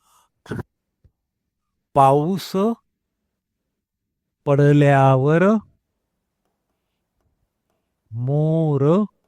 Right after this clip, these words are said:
नाचतो," असं वाक्य आहे. हां, तर आता हे जे वाक्य आहे, हे वाक्य पहिलं, हे वाक्य केवल वाक्य होतं.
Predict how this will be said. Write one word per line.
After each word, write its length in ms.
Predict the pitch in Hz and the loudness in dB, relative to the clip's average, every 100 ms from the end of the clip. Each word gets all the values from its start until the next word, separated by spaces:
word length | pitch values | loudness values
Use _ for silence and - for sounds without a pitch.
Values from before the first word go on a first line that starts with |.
| _ _ _ - | _ _ _ -14
नाचतो," 1080 | 123 135 135 139 123 - 135 131 - 180 123 - _ _ _ _ _ _ _ | -6 -2 -2 -2 -4 -4 -2 -4 -4 -4 -4 -8 _ _ _ _ _ _ _
असं 260 | 156 147 165 | -6 0 2
वाक्य 380 | 131 - - 120 | 0 -2 -8 -6
आहे. 300 | 113 147 214 - _ _ _ - | -2 -2 -2 -4 _ _ _ -4
हां, 220 | 226 165 - _ | -2 -2 -8 _
तर 40 | 151 | -2
आता 160 | 151 | 2
हे 200 | 165 185 | 4 4
जे 120 | 233 262 | 4 4
वाक्य 420 | 190 - - 139 | 2 0 -2 0
आहे, 360 | 123 120 156 190 - | 0 -2 -4 -4 -4
हे 120 | 135 | -2
वाक्य 380 | 131 120 - 131 - | -2 -4 -6 -8 -4
पहिलं, 540 | 123 131 131 120 180 214 _ - _ 139 | -2 0 0 0 0 -2 _ -20 _ -2
हे 100 | 156 | 0
वाक्य 480 | 143 - - 160 185 _ 151 | -2 -4 -6 -6 -6 _ -4
केवल 360 | 139 156 190 | 0 2 4
वाक्य 500 | 196 151 127 _ 135 | 4 2 0 _ -10
होतं. 300 | 110 104 104 | -10 -12 -18